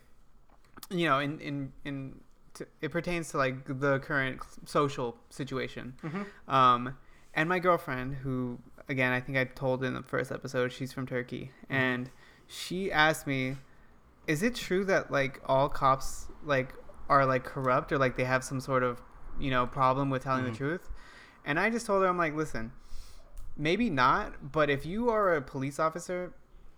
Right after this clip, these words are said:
Speaker 1: chances are, like, you have to be able to deal with some kind of buffoonery occurring,
Speaker 2: Mm-hmm.
Speaker 1: you know, behind the
Speaker 2: Correct.
Speaker 1: scenes."
Speaker 2: Correct.
Speaker 1: Because, like, th-, there's just no way that an honest person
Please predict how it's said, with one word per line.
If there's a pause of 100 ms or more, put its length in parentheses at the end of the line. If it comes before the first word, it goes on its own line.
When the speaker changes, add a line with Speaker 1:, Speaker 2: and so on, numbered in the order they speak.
(480)
Speaker 1:
chances
are,
like,
you
have
to
be
able
to
deal
with
some
kind
of
buffoonery (100)
occurring,
Speaker 2:
Mm-hmm.
Speaker 1:
you
know, (360)
behind
the
Speaker 2:
Correct.
Speaker 1:
scenes." (140)
Speaker 2:
Correct.
Speaker 1:
Because,
like, (720)
th-, (100)
there's
just
no
way
that
an
honest
person